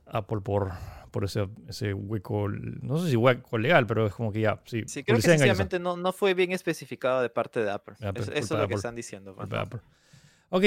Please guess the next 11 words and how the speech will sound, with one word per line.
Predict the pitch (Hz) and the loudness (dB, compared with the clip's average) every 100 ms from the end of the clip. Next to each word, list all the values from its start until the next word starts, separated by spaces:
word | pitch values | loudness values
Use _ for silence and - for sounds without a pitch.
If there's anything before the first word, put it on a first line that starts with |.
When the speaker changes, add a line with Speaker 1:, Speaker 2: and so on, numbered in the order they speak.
| 180 | 6
Speaker 1:
em, | 160 185 190 185 170 151 - _ _ _ _ - | 8 10 10 10 6 4 -4 _ _ _ _ -4
oye, | 131 | 0
no | 160 | 2
me | 220 | 4
gusta | 143 - | 2 2
el | 123 | 0
nuevo | 113 120 120 | 2 2 2
logo | 117 117 | 2 4
de | 113 | 2
Discovery | 104 - 107 | 0 -4 0
Speaker 2:
Sí, | 180 180 | 4 4